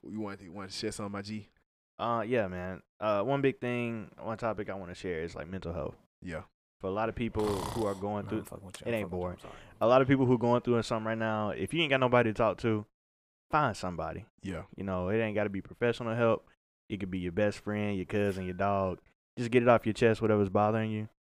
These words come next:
Speaker 2: You know, it'll help in the long run. I don't know about y'all, but I, I had to go through some stuff.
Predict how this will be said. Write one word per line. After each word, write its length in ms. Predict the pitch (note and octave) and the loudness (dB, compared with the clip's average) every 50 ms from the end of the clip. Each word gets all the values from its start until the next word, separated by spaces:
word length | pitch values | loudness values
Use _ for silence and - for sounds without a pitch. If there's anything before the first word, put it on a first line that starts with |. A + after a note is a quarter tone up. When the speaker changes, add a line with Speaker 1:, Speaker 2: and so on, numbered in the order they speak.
| _ _ - | _ _ -8
Speaker 2:
You 80 | F2 | -4
know, 100 | F#2 G2 | -2 0
it'll 140 | F#2+ F#2 F#2 | 0 2 2
help 160 | G2+ G2+ F#2 | 2 2 0
in 80 | - F#2 | 0 -2
the 40 | F2+ | -4
long 200 | F#2 F2 F2 F2 | -2 -2 -4 -4
run. 220 | E2+ F2 E2+ F2+ - _ _ _ _ _ _ _ _ _ _ _ _ _ _ _ _ _ _ _ _ _ _ _ - | -4 -6 -6 -8 -10 _ _ _ _ _ _ _ _ _ _ _ _ _ _ _ _ _ _ _ _ _ _ _ -4
I 80 | - | -2
don't 100 | G#2 A2 | 0 2
know 60 | A2+ A2 | 4 4
about 240 | G2+ G#2 G2+ G2 | 6 4 4 2
y'all, 240 | - F#2 E2 E2 D2+ | 2 0 0 0 -2
but 160 | C#2 C#2 - - - A2+ - | -4 -8 -10 -12 -12 -2 4
I, 280 | B2 A#2 - - A2 G#2 | 4 4 4 4 2 2
I 40 | |
had 160 | G2 F2 E2+ - | 2 0 -2 -6
to 60 | F2+ | -6
go 160 | F2+ F#2 F2+ | -6 -6 -6
through 140 | - F#2+ F2+ | -4 -6 -8
some 140 | - F2 D#2+ | -8 -10 -8
stuff. 300 | - F2 E2+ E2+ D#2+ | -4 -2 -2 -2 -4